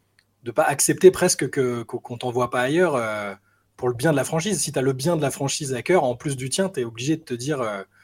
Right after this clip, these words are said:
bah, si, euh, si, si c'est une autre équipe qui, euh, qui, qui accepte le deal, euh, allons-y. En plus, là, bon, le message sort, euh,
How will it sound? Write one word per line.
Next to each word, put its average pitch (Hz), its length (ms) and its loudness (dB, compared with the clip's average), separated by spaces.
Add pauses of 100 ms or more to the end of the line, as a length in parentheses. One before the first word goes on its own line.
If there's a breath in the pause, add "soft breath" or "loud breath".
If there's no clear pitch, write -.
(340 soft breath)
bah, 101 160 -4
si, 139 260 -2
euh, 117 160 -2
si, 156 220 -8
si - 160 -6
c'est 135 160 -2
une 127 80 0
autre 131 160 -4
équipe 127 260 -8
qui, 120 180 -6
euh, 101 200 -10
qui, 110 220 -12
qui - 120 -12
accepte 113 340 -8
le 113 80 -6
deal, 147 220 0
euh, 110 100 -2
allons-y. 131 360 0 (240 loud breath)
En 185 80 -6
plus, - 240 0
là, 165 240 2 (360 soft breath)
bon, 127 140 -4
le 127 100 -2
message 147 360 4
sort, 175 280 8
euh, 117 600 -2